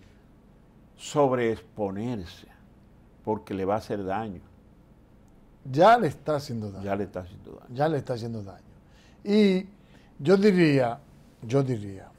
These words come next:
Speaker 2: ya estamos entrando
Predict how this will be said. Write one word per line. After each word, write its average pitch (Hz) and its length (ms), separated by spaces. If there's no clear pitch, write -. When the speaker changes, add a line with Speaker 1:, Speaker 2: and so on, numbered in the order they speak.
Speaker 2:
ya 190 120
estamos 240 480
entrando 160 680